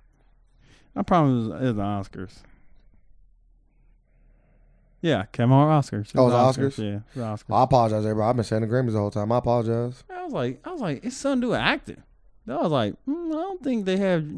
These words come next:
Speaker 1: I was like, that's why I was like, when he said Grammy, I said Drake. I was like, nah, I don't think I ever
Speaker 2: Drake
Speaker 1: seen
Speaker 2: still can host the Oscars, though.
Speaker 1: He can.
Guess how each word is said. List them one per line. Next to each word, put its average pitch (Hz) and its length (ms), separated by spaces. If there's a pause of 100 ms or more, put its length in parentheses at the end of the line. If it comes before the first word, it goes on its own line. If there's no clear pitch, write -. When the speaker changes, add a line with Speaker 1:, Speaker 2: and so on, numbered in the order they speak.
(140)
Speaker 1:
I 220 80
was 208 120
like, 139 120
that's 190 100
why 175 100
I - 20
was 127 80
like, 113 140
when 147 120
he 170 60
said 143 140
Grammy, 139 160
I 139 80
said 117 200
Drake. 131 200
I 220 40
was 392 100
like, 147 120 (160)
nah, 254 380
I 254 40
don't 240 220
think 214 160
I 196 40
ever 190 100
Speaker 2:
Drake 156 200
Speaker 1:
seen 185 40
Speaker 2:
still 180 160
can 131 100
host 123 200
the 117 40
Oscars, 107 340
though. - 140 (260)
Speaker 1:
He 190 60
can. 370 260